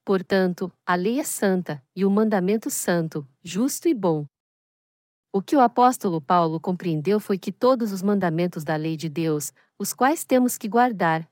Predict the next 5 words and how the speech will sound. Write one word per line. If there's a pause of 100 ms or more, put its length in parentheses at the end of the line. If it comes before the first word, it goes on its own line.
são
santos, (160)
justos
e
bons.